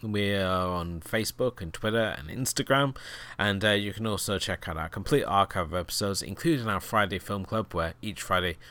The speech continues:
myself and Kim both pick a movie to highlight and, uh, put it together in a fun little double feature.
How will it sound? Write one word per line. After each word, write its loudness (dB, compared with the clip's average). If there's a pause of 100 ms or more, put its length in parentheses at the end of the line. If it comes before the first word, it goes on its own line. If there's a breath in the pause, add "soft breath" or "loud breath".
(120 loud breath)
myself -6
and -6
Kim -4 (300 loud breath)
both 4
pick 10
a 0
movie -2
to -6
highlight 4 (100)
and, -6
uh, 0
put -2
it -2
together -2
in -6
a -6
fun -4
little -4
double -4
feature. -2